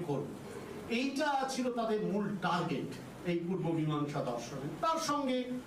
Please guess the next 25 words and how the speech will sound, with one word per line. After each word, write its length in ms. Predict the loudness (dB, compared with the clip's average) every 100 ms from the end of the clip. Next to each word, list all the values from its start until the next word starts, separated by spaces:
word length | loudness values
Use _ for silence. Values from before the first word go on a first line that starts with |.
| -2
নিশ্চয়ই 380 | 0 0 0 0
এই 240 | 2 2
যজ্ঞাদি 520 | 2 0 0 0 2
বাক্যের 420 | 0 0 -2 -2 0
ইত্যাদি। 420 | 0 -4 -6 -2
তাই 160 | 0 2
মণ্ডন 520 | 2 2 2 2 2
মিশ্র 600 | 2 2 0 0 0 -2 -6 -10 -12 -12 -12 -12 -12 -12 -12 -12 -12 -10 -12 -4
তিনি 220 | 0 2
একজন 440 | 2 2 2 2 2
খুব 260 | 0 0 2
পণ্ডিত, 600 | 2 2 2 2 0 -2 0
পূর্ব 280 | 0 2 2
মীমাংসা 440 | 2 2 0 0 0
দর্শনের 580 | 0 -2 -2 -2 0 -2 -2
পণ্ডিত, 360 | -2 0 0 0 0
তার 180 | 0 0 -2
শিষ্য 380 | -4 -2 -2 -2
ছিলেন, 340 | 0 0 0 -2 -8 -12 -14 -12 -12 -12 -12 -6
কুমারিল 440 | -2 0 2 2 2
ভট্টের 380 | 0 0 0 0
শিষ্য 440 | 0 -2 0 -2
ছিলেন 300 | 0 0 0
মণ্ডন 340 | 0 0 0 0
মিশ্র। 460 | -2 -4 -4 -6